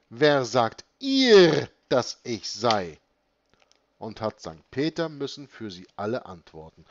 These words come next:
Und sein Antwort zugleich aller Antwort sein. Gleich wie auch im weltlichen und häuslichen Regiment geschieht, da ein Knecht, Stadtschreiber oder Syndikus das Wort des Rats und Gemeine oder Gesinns führet,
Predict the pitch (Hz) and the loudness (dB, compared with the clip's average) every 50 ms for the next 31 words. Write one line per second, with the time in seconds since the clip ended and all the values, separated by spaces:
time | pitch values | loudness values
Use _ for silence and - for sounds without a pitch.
0 | - - _ _ - 113 120 104 - - 147 170 185 208 220 226 208 - 185 214 | -20 -20 _ _ -12 -12 -12 -12 -8 -2 2 2 2 2 0 -2 -4 -4 -4 -4
1 | 208 185 - - 180 185 180 - - - 196 202 160 - 131 107 104 110 110 - | -4 -8 -6 -4 -4 -4 -4 -6 -12 -14 -14 -14 -10 -6 -4 -2 -2 -2 -4 -6
2 | - _ _ - 113 113 131 143 156 185 208 196 170 _ - 90 85 85 _ - | -14 _ _ -8 -6 -4 -4 -4 -6 -6 -8 -10 -14 _ -18 -18 -18 -18 _ -20
3 | 87 87 78 71 76 _ _ _ _ _ _ _ _ _ _ 110 131 156 185 233 | -20 -20 -20 -20 -20 _ _ _ _ _ _ _ _ _ _ -2 0 2 2 2
4 | 262 247 - - 190 220 226 175 196 196 185 - 160 202 180 147 - 131 113 110 | 0 -2 -6 -10 -12 -10 -6 -4 -4 -4 -4 -6 -8 -10 -10 -8 -6 -4 -4 -4
5 | 113 - - - 135 143 143 175 180 160 120 101 107 104 101 - 123 123 123 143 | -4 -6 -12 -16 -16 -14 -14 -14 -14 -14 -12 -10 -10 -10 -10 -12 -16 -16 -16 -18
6 | 127 - 110 107 101 107 107 120 135 151 147 _ - - 151 - - 214 202 190 | -16 -16 -16 -14 -14 -14 -12 -10 -12 -12 -14 _ -18 -16 -14 -14 -14 -14 -14 -16
7 | 175 - _ _ - - _ _ _ _ _ _ _ _ _ _ - 127 110 104 | -16 -20 _ _ -20 -20 _ _ _ _ _ _ _ _ _ _ -8 -6 -6 -6
8 | - - - 95 90 82 _ - - - 160 196 196 - - - - - - _ | -8 -12 -16 -18 -18 -18 _ -20 -10 -4 -2 -2 -2 -4 -10 -18 -20 -20 -20 _
9 | _ _ _ _ _ _ - - - - 196 202 - - - - - - - 147 | _ _ _ _ _ _ -12 -12 -8 -6 -8 -8 -6 -10 -10 -10 -10 -10 -8 -6
10 | 151 156 156 147 160 135 - 120 113 98 101 92 87 98 147 170 180 170 165 156 | -6 -4 -4 -6 -8 -8 -10 -12 -10 -10 -10 -12 -12 -12 -12 -12 -12 -14 -16 -16
11 | - - 151 139 - - - _ _ _ - 117 110 - - - 110 120 127 123 | -12 -12 -12 -12 -12 -16 -20 _ _ _ -10 -10 -10 -10 -10 -8 -6 -6 -6 -6
12 | - _ _ - 104 90 - - 87 85 107 123 143 151 147 - - - _ - | -10 _ _ -14 -14 -14 -14 -16 -14 -12 -8 -8 -6 -8 -8 -12 -20 -20 _ -16
13 | 117 110 - - _ - 90 85 170 110 123 139 147 151 156 156 151 - _ _ | -16 -16 -16 -18 _ -18 -18 -14 -12 -10 -8 -8 -8 -8 -8 -10 -12 -12 _ _
14 | _ _ _ - 135 135 127 127 107 92 104 95 95 - 208 220 190 - - - | _ _ _ -8 -6 -6 -6 -6 -8 -10 -14 -14 -10 -10 -10 -10 -10 -14 -18 -18
15 | - - - - - 95 90 80 82 - - | -20 -20 -20 -18 -18 -16 -16 -16 -16 -18 -20